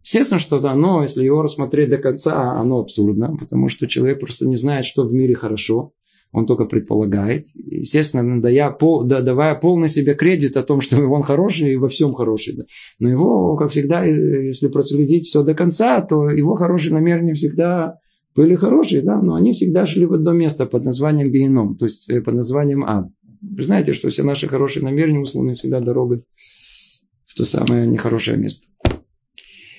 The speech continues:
И тема эта сама по себе, я не хочу углубляться, я не хочу тут, э, никому на мозоль не вставать. Но факт тому, что есть такое, что есть хорошее понятие человека. Есть вопрос только,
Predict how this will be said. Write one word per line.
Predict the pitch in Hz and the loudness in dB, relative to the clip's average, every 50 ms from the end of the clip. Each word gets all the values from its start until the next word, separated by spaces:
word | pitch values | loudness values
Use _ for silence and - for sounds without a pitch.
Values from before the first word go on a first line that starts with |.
| - _ _ _ _ _ _ _ _ _ - | -20 _ _ _ _ _ _ _ _ _ 0
И | - 117 120 123 123 123 123 120 120 120 120 117 - | 2 2 4 4 2 2 2 2 2 2 2 0 0
тема | - - 226 226 220 | 2 2 2 2 2
эта | 208 - 196 | 0 0 0
сама | 175 - 180 185 185 | 0 2 2 0 0
по | 185 185 | 0 0
себе, | 180 - 180 180 - - | -2 0 0 2 4 4
я | 190 165 | 4 4
не | 156 156 | 2 2
хочу | 156 160 160 - 180 | 0 0 2 2 2
углубляться, | 165 160 175 180 208 220 240 247 214 - - 151 | 2 2 0 2 2 0 0 0 0 0 0 0
я | 147 | 0
не | 151 | 0
хочу | 147 151 151 151 175 165 | 0 -2 0 0 0 0
тут, | 151 165 160 - 160 | 0 -2 -4 -2 -4
э, | 156 160 156 | -2 0 0
никому | 151 151 143 151 151 160 165 | 0 0 2 0 0 2 2
на | 160 160 | 0 0
мозоль | 160 160 151 151 180 175 160 | 0 0 2 2 2 2 2
не | 143 | 0
вставать. | 120 - - 127 113 107 104 110 - - | 0 -2 -2 -2 -2 -2 -4 -6 -4 -2
Но | 143 156 | -2 0
факт | 151 - - 311 - - | 0 0 0 0 0 0
тому, | 302 285 285 247 | 0 2 2 0
что | - - 285 | 0 0 2
есть | 247 277 311 339 - - | 4 4 4 4 2 0
такое, | 269 - - 214 202 196 | -2 -2 0 0 0 0
что | 180 - - 185 175 175 185 | 0 -2 -2 0 0 2 2
есть | 214 240 - | 0 0 0
хорошее | - 214 190 180 170 170 165 151 | -2 0 0 0 0 0 -2 -2
понятие | 156 151 147 147 143 143 - - | 0 0 0 0 0 -2 -2 -4
человека. | - 135 117 110 101 95 98 101 107 120 - - _ _ _ _ _ _ _ _ _ _ _ _ _ | -2 -2 -2 -2 -2 -2 -2 -4 -4 -4 -6 -8 _ _ _ _ _ _ _ _ _ _ _ _ _
Есть | - 160 185 220 | -2 0 2 2
вопрос | 262 247 247 302 339 339 240 - | 0 2 2 2 2 2 2 0
только, | - 285 277 277 - 277 277 277 285 277 269 269 269 | -2 -2 -2 0 0 0 2 2 2 0 0 0 0